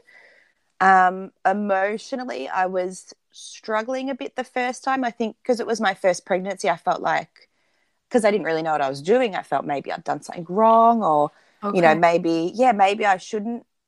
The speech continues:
Speaker 1: um, have had a morning coffee until five weeks. Things like that that I would get,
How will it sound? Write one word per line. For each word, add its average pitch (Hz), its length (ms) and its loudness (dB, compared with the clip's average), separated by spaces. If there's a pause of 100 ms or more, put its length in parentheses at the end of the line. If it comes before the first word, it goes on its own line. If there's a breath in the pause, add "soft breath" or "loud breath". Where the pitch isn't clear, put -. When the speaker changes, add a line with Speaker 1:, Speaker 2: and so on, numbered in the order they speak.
Speaker 1:
um, 196 420 -4 (180)
have 190 200 -10
had 202 160 -4
a 202 40 -4
morning 196 320 -6
coffee 214 360 -6
until 208 300 -10
five 208 300 -4
weeks. 247 340 -6
Things 311 260 -2
like 320 260 2
that 196 240 4
that - 100 -2
I 196 120 0
would 185 200 -10
get, 170 280 0